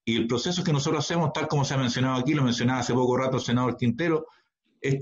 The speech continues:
todo destinado a consumo humano. Por lo tanto, la mano de obra que esto genera, eh, nos permite sustentar la mayor cantidad de empleos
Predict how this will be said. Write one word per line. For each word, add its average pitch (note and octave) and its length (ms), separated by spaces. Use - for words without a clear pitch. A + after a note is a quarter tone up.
todo G#3+ 280
destinado F#3 320
a F3+ 40
consumo E3 280
humano. G3 440
Por F#2 100
lo G2 80
tanto, A#2 320
la G2 140
mano A2+ 260
de G2+ 80
obra C3 320
que A#2+ 100
esto A2+ 220
genera, C3+ 560
eh, D#2+ 500
nos F#2+ 240
permite B2+ 680
sustentar A2 760
la G#2 120
mayor B2 320
cantidad D3 400
de C#3 80
empleos C#3 400